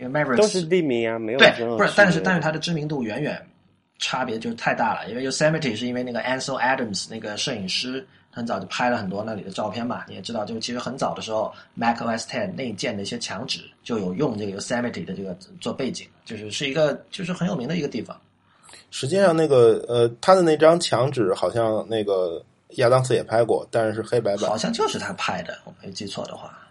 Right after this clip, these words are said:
Speaker 3: 不，不，他当时他没有彩色胶卷，他拍的全都是黑白的。
Speaker 1: 对啊，我记得是黑白的呀，那个墙纸。
Speaker 3: 对，但是不是那个是，呃，苹果用的是彩色的。
Speaker 1: 嗯。
Speaker 3: 嗯，然后那个，怎么说呀，就是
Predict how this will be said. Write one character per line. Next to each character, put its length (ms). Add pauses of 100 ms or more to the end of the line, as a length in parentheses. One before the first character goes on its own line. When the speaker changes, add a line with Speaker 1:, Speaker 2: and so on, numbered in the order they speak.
(180)
Speaker 3:
不， 140
不， 200 (260)
他 140
当 180
时 160
他 140
没 140
有 280
彩 220
色 160
胶 180
卷， 240
他 140
拍 160
的 100
全 160
都 80
是 80
黑 160
白 180
的。 120 (320)
Speaker 1:
对 100
啊， 80
我 140
记 140
得 80
是 100
黑 180
白 160
的 80
呀， 140
那 60
个 60
墙 200
纸。 100 (560)
Speaker 3:
对， 200
但 200
是 140
不 280
是 100
那 180
个 160
是， 160 (140)
呃， 120
苹 160
果 160
用 140
的 80
是 160
彩 180
色 240
的。 140 (300)
Speaker 1:
嗯。 200 (920)
Speaker 3:
嗯， 260 (600)
然 140
后 240
那 200
个， 500 (180)
怎 140
么 60
说 200
呀， 220
就 160
是 500